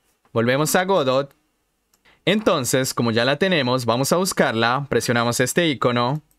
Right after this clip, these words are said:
vamos hacia la misma ruta que hemos usado en el C M D,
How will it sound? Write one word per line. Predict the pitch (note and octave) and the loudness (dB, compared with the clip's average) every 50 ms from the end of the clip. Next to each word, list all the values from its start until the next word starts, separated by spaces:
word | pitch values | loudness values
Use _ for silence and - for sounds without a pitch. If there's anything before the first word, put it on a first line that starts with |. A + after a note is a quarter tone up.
| _ _ _ _ _ _ _ _ | _ _ _ _ _ _ _ _
vamos | - C3 C3+ C#3+ C#3+ C3 A#2 A#2 G#2+ G#2 - - | -6 0 2 2 2 2 0 -2 -2 -2 -4 -2
hacia | - B2 B2 - C3+ A#2+ | -2 -2 0 0 0 0
la | A#2 A2+ | 0 0
misma | A#2 A#2+ A#2+ C3+ D#3 E3+ | 0 0 0 0 0 0
ruta | F3+ F#3 E3 B2+ - B2 B2+ C3+ C#3+ C#3 | 2 0 0 0 0 0 0 0 -2 -4
que | - - | -2 -2
hemos | A#2+ B2+ C#3 - - | 0 0 0 -2 -2
usado | C#3+ - D#3+ C#3+ B2+ A#2 | -2 0 0 2 2 0
en | A2 | 0
el | G#2+ G#2 | 0 -2
C | G2 - C#3+ C3 | 0 0 0 0
M | C3+ D#3 E3+ | 2 2 0
D, | F3 D#3+ C3+ C3 C3 C3+ C#3+ | 2 2 0 0 0 -2 -6